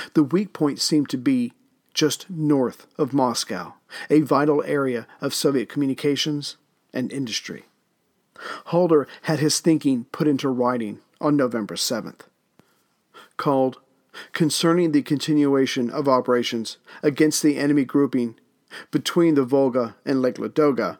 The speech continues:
His title said it all. Halder planned on taking and controlling the area to the north of Moscow, to the Volga River, which would allow the Germans to simultaneously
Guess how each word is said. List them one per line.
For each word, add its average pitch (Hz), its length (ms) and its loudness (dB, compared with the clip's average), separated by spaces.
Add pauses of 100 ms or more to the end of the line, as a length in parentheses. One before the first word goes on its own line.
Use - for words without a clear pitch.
(460)
His 135 240 0
title 110 340 -4
said 120 220 -4
it 113 100 -4
all. 101 240 -4 (600)
Halder 190 320 2
planned 143 420 2 (180)
on 135 180 0
taking 151 580 2 (240)
and 170 180 0
controlling 147 540 2
the 135 160 0
area 131 400 -2 (240)
to 165 120 2
the 139 120 2
north 139 400 0
of 123 180 -6
Moscow, 110 600 -4 (400)
to - 120 2
the 139 120 2
Volga 123 320 2
River, 113 420 -4 (380)
which 160 200 4
would 156 140 2
allow 156 300 4
the 151 120 2
Germans 131 600 0
to 143 280 0
simultaneously 151 1080 0